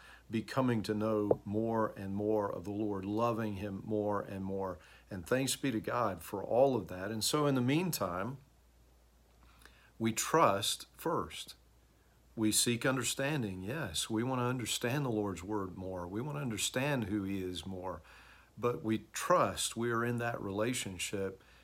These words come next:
And it is from that place of trust that we are seeking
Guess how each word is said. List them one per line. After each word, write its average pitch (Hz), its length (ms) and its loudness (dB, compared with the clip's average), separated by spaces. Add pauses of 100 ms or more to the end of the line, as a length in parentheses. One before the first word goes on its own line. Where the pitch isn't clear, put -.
(200)
And 123 160 -4
it 127 140 0
is 107 480 2
from 104 220 -4
that 110 260 2
place 117 320 2
of 92 100 -8
trust 107 640 2 (100)
that 107 160 -6
we 110 140 -2
are 98 120 -4
seeking 98 680 -6